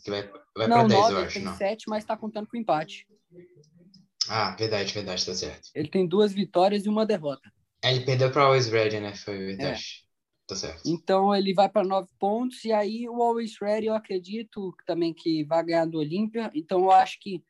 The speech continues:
Speaker 2: vai depender muito desse jogo que tá ocorrendo agora entre o Inter e o, o Táchira. E, então, com a vitória do Táchira, iguala tudo, né? Fica seis seis, mas o Always Ready com um ponto a menos ainda.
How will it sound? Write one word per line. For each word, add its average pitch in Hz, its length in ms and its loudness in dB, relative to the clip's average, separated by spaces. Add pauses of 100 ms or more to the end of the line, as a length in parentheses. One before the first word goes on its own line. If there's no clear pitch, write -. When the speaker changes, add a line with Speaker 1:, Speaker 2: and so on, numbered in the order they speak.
(320)
Speaker 2:
vai 175 100 2
depender 208 300 2
muito 226 180 0
desse 220 180 2
jogo 196 180 -4
que - 80 -14
tá 226 80 0
ocorrendo 185 340 -4
agora 175 320 0
entre 190 220 -8
o 175 60 2
Inter 170 280 -4
e 165 100 -8
o, 151 240 -2 (120)
o 139 280 -6
Táchira. 202 640 2 (460)
E, 190 1000 0 (120)
então, 202 600 4
com - 100 4
a 247 60 6
vitória 220 300 -4
do 208 100 -20
Táchira, 240 600 -4
iguala 196 440 0
tudo, 254 300 -6
né? 185 140 -2
Fica - 220 -10
seis 196 460 -4
seis, 208 380 0 (200)
mas 175 220 2
o 180 60 0
Always 175 340 2
Ready 165 360 -4
com 175 160 -6
um 156 100 -10
ponto 165 260 -4
a 147 80 2
menos 147 300 -2
ainda. 175 440 -2